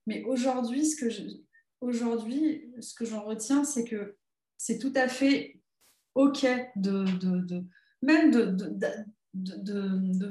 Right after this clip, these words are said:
participer à une vague comme ça de tendance, tant que tu fais les choses avec, avec authenticité et puis avec ton, en,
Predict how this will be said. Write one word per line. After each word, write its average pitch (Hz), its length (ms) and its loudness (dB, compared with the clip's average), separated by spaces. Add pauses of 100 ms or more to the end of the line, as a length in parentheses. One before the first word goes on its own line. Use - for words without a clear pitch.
(100)
participer 254 560 -4
à 233 60 2
une 220 120 2
vague 202 420 2
comme 214 180 0
ça 226 220 -4
de 196 120 -8
tendance, 208 640 -6 (340)
tant 320 280 0
que - 100 -2
tu 254 220 -4
fais 311 220 2
les 254 120 2
choses 254 580 -4
avec, 208 500 -2 (920)
avec 196 420 -4
authenticité 254 960 -2
et 196 40 -4
puis - 220 -12
avec 202 260 -6
ton, 214 120 -8
en, 208 500 -8